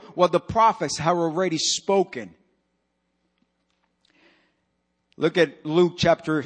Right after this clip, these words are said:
eighteen, verse thirty-one. Jesus said this just a few verses before what we just read today. He said to the twelve, he says, taking the twelve, he said to them, "See, we are going up to Jerusalem, and everything that is written about the Son of Man,"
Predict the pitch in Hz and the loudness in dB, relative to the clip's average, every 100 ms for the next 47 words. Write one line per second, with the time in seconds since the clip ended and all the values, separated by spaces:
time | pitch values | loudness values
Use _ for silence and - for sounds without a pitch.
0 | - 160 147 - 170 160 139 143 - 170 | -4 -2 -2 -2 -4 -4 -2 -2 0 0
1 | 147 143 170 135 143 170 160 - 160 147 | 2 2 0 0 -2 -4 -6 -4 -4 -2
2 | 160 156 - 156 - 135 - 156 127 160 | -4 -4 -4 -8 -8 -14 -8 -6 0 0
3 | 151 123 127 - 175 175 139 139 135 135 | 0 -6 -12 -4 0 2 2 0 -2 -6
4 | - 131 139 - 139 131 143 143 - - | -4 -4 -4 -4 -4 -2 -2 -4 -12 -20
5 | - 156 - 165 151 156 143 - 160 156 | -8 -6 -2 -2 -2 -4 -6 -2 0 2
6 | 139 156 - 175 180 180 160 160 170 147 | 0 -8 -2 -2 -2 -6 -6 -2 -2 -2
7 | 151 - 165 160 151 135 - _ - 208 | -4 -4 -4 -4 -4 -4 -8 _ -6 -2
8 | 196 135 - - 190 190 143 180 220 233 | -2 -4 -8 -2 4 4 4 2 0 0
9 | 220 - 247 - 247 240 233 196 170 - | 2 4 4 0 -8 -6 -2 0 0 0
10 | 160 156 170 175 175 - 240 269 269 285 | 0 0 -2 -4 -4 0 2 2 0 -4
11 | - 285 247 202 185 - 220 233 185 165 | -4 -4 -2 0 0 0 0 2 0 2
12 | 190 220 214 180 - - 196 185 - 170 | 6 6 4 -2 -2 -2 0 -2 -2 0
13 | 147 156 | 2 0